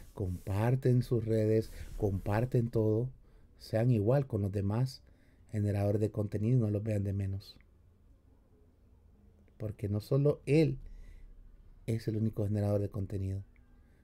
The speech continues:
Hay varios que yo he visto y son muy buenos, muy entretenidos. Incluso he jugado con ellos. Y no lo digo porque me caigan bien o no.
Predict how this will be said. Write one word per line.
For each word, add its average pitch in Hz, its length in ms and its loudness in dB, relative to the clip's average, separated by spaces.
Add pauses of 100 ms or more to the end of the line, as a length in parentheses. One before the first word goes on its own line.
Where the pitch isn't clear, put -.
(140)
Hay 107 220 0 (120)
varios 120 560 2 (720)
que 98 180 -2
yo 98 100 2
he - 20 4
visto 120 360 2
y 95 60 -2
son 101 280 -6
muy 113 140 2
buenos, 107 520 0 (760)
muy 110 180 4
entretenidos. 101 720 -2 (280)
Incluso 113 520 -2
he 110 60 4
jugado 110 400 0
con 110 160 -4
ellos. 104 360 -6 (920)
Y 120 140 2
no 117 140 6
lo 131 80 8
digo 127 240 8
porque 107 280 -4
me 101 140 0
caigan 104 400 0
bien 104 300 2
o 95 60 -2
no. 95 180 -4